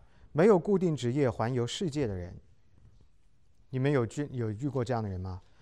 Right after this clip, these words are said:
他说：“我的一生就是要快乐，我就是要看尽世界的美好，我不要在一个地方朝九晚五的工作，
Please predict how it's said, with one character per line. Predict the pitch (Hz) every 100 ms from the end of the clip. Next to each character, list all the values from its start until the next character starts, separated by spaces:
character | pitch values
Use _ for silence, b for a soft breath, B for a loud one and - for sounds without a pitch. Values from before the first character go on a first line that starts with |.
| b b
他 | -
说 | 165 196
：“我 | 131
的 | 147
一 | 170
生 | - 175
就 | 175 165
是 | 160
要 | 147
快 | - 165 127
乐， | 123 107 - B B B B
我 | 123
就 | 156
是 | 160
要 | 143
看 | - 170 143
尽 | 147
世 | 123 151
界 | 135
的 | 117
美 | 104 104
好， | 104 107 - b b b
我 |
不 | 110 131
要 | 190 160
在 | 139 151
一 | 123
个 | 135
地 | 139 113
方 | 123 120 120
朝 | - 170 170
九 | 120
晚 | 104 104 113
五 | 123
的 | 98
工 | 101 120 120
作， | 120 90